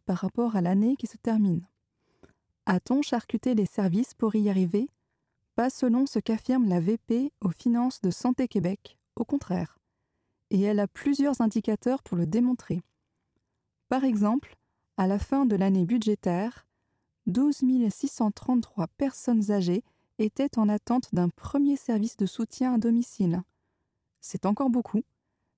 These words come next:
mais c'est en baisse de vingt-sept virgule cinq pour cent par rapport aux dix-sept mille quatre cent trente-deux personnes de deux mille vingt-cinq. Même genre d'amélioration pour l'accès aux services de santé mentale.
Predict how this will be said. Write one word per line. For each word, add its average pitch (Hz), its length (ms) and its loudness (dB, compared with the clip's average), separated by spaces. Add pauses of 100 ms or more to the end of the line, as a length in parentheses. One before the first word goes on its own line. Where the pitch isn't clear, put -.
mais 190 120 2
c'est - 220 -2
en 208 100 2
baisse 226 340 -2
de 190 80 -2
vingt-sept 254 640 -2
virgule 180 220 0
cinq - 240 -4
pour - 180 -10
cent - 280 -4 (520)
par 233 140 0
rapport 262 480 0
aux 180 80 2
dix-sept 277 480 -2
mille 262 180 2
quatre 233 220 -6
cent 190 180 -2
trente-deux 202 420 0
personnes 233 640 -2 (220)
de 175 80 0
deux 170 140 0
mille 233 160 2
vingt-cinq. 247 580 -2 (1300)
Même 254 260 2
genre 254 260 2
d'amélioration 233 1000 2 (320)
pour 190 160 -2
l'accès 247 500 -2
aux 233 80 0
services 220 500 -4
de 180 60 -2
santé 254 440 -2
mentale. 226 520 -2